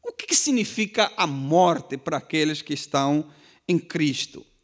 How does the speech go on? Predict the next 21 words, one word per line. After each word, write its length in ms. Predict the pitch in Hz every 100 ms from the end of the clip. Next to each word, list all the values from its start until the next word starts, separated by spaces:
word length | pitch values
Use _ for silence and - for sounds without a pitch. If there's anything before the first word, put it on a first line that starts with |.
| _ _ _ _ _ _ _ _
Porque 260 | 277 269 339
a 60 |
morte 840 | 294 220 254 269 - 254 240 196 110 - _ _
não 260 | 214 240
é 100 | 247
um 200 | 269 269
horror 760 | 226 190 143 170 285 254 208 165
para 240 | - 196
aqueles 400 | 175 - 190 190
que 100 | -
estão 420 | 175 - 175 160 160
em 100 | 147
Cristo, 600 | 147 147 127 - - - _ _ _ -
não 140 | 139
é? 120 | 160 - _ _ _ _ _ _ _ _ _ _ _ _ _ _ _
Isaías 360 | - 135 147 165
cinquenta 320 | 170 160 160
e 40 | 151
três, 300 | 160 170 165
cinco 360 | - 156 160
diz: 360 | 156 123 -